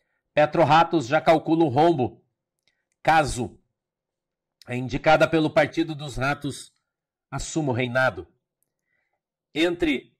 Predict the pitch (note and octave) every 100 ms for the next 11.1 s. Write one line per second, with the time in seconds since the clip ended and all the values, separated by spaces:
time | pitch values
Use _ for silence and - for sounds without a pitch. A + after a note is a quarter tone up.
0 | - C#3+ D3 C#3+ E3+ E3+ - - - C#3
1 | D#3+ E3 - _ _ _ _ - D#3+ D#3+
2 | D#3 D3 D#3+ - C3+ C3 F#3 G3 - F#2+
3 | C3+ E3 E3+ E3 _ _ C#3 C#3+ D3+ C#3+
4 | C3+ A2 A#2 - B2 - _ _ _ _
5 | _ C3 C3 D3 D#3 E3+ E3 F3 E3+ F3
6 | E3+ E3 D3+ D#3+ F3 E3 D#3 D#3 D#3+ D#3+
7 | D3+ C3 D3+ D3+ D3 D3 D3 D3 C#3+ C#3+
8 | C3+ D3 C3 - _ _ _ _ - C3+
9 | D3 - D3+ D3 D3+ D3+ C#3 D3+ C#3+ C3+
10 | C3 - E3 D3+ B2 D3+ C#3 - D#3 E3
11 | C#3